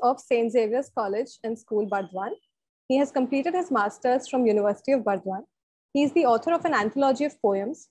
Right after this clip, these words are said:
Speaking from the Autumn of My Life. He has been awarded with the Indian Literary Award twenty twenty, Sahitya Kosh Samman Award twenty twenty-one, and Indian Prime Author Award twenty twenty-one. He has been featured by the Times of India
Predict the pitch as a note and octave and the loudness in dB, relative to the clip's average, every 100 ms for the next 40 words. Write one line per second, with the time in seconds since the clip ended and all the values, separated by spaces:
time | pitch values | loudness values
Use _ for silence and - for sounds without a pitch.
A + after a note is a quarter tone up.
0 | _ - - C#4 E4 F4 F4 C#4+ D#4 G3+ | _ -8 -2 -2 0 -4 -2 0 2 2
1 | G#3 C4+ B3+ - A#3+ G#3+ - - - _ | 0 0 -2 0 0 2 0 -6 -14 _
2 | _ _ _ _ _ _ _ C4+ C#4+ B3 | _ _ _ _ _ _ _ 0 2 2
3 | E4 D4 B3+ A#3+ D4+ C#4+ C4+ A3 C#4 A3+ | 2 4 4 4 2 0 -2 0 2 2
4 | A3+ D4 C4+ A#3+ - B3+ G#3+ G3 G3+ - | 2 2 2 0 0 0 0 0 -2 -4
5 | G3+ G#3 G#3 G3+ - F#4+ _ _ _ _ | -4 -2 -2 -6 -8 -14 _ _ _ _
6 | _ - B3+ D4 E4 F4+ E4+ D#4+ - B3 | _ -2 0 0 -2 -2 -2 -4 -4 -2
7 | G#3 G3+ G#3 G#3+ A3 A3+ A3+ A#3+ A#3 A#3+ | -2 -2 -2 -2 -2 -2 -2 -2 -2 -2
8 | C4+ G4 _ A#3+ B3 C4 D#4+ E4+ C4+ A#3+ | -4 -10 _ -4 -2 -2 -2 -2 -2 0
9 | C4+ A3+ C#4 B3 B3 B3 G#3 G3 - G#3+ | 0 -2 -2 -2 -2 -4 -8 -8 -12 -16
10 | G#3+ - _ _ _ _ _ - _ B3+ | -16 -20 _ _ _ _ _ -20 _ 0
11 | C4 C4 C#4 C#4+ A3+ A3 C#4+ D4 A#3+ G#3+ | 0 0 -2 -2 -4 -2 -2 0 -2 -2
12 | G#3+ G3+ A3+ C4+ C4+ B3+ D4+ | -6 -8 -8 -8 -6 -6 -8